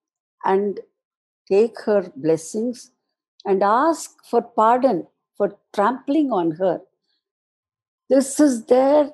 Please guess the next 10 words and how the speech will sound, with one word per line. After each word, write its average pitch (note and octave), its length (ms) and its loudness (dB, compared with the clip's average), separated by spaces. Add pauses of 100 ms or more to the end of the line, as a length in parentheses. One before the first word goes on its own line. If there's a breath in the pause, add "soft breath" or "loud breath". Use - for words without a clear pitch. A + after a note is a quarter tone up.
(100)
not G3 500 -2
only A#3 340 -4
in F#3+ 140 -2
classical D#3+ 540 -10
arts. - 440 -20 (300)
<clears throat> - 60 -10 (960)
All G#3+ 220 2
the G3 120 -4
folk G#3+ 300 -2
dancers, D#3 720 -4